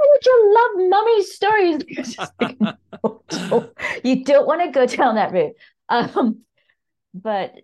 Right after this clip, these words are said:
you know, so I was writing them when my, my children were younger, um, and, you know, seeing, like, when, when my children were younger, reading books with them along the stages of, of their reading development, um,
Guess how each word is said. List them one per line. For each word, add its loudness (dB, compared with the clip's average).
you -8
know, -6
so -10
I -10
was -14
writing -8
them -14
when -8
my, -14
my -12
children -12
were -10
younger, -14
um, -14
and, -16
you -16
know, -16
seeing, -8
like, -4
when, -4
when -4
my -6
children -10
were -8
younger, -12
reading -10
books -14
with -8
them -8
along -10
the -18
stages -14
of, -14
of -18
their -12
reading -14
development, -14
um, -16